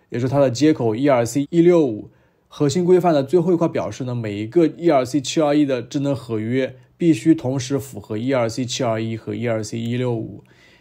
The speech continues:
E R C一六五是智能合约定义自己支持哪些接口的一种方式。除了这个接口之外呢，E R C七二一还提供了以下三个拓展接口。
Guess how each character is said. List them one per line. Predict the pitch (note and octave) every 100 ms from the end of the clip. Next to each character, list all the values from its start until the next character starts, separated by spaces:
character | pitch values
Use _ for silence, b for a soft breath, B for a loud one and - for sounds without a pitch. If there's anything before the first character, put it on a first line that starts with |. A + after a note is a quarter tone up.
| b -
E | F3+
R | E3
C | D#3+ F3
一 | F3
六 | F3
五 | D#3 A#2 G#2+
是 | G#2+ - D3+ B2
智 | - D3
能 | C#3+ C3
合 | - A#2
约 | A2+ C#3 D3
定 | D#3+ C#3
义 | C3+ A#2 G#2 b b _
自 | -
己 | F3 - D#3
支 | - D3+
持 | - C#3
哪 | G2+
些 | G2 C3 C3+
接 | D#3
口 | D#3 A#2+
的 | A#2
一 |
种 | G#2
方 | G2+ A#2+ C3+
式。 | B2 C3 - _ _
除 | -
了 | D#3+
这 | E3 G#3
个 | D3
接 | B2 D#3
口 | C3 A2
之 | -
外 | C#3 C#3
呢 | B2
，E | A2+ C#3+
R | B2+
C | A#2+ C3
七 | A#2+ D3
二 | B2
一 | A#2+ C3
还 | A#2 A2+
提 | - -
供 | D#3 C#3+
了 | A#2+
以 | G#2
下 | B2 C3+
三 | - D#3 F3
个 | D3
拓 | - D#3+
展 | A2+
接 | G2+ B2
口。 | A2 F2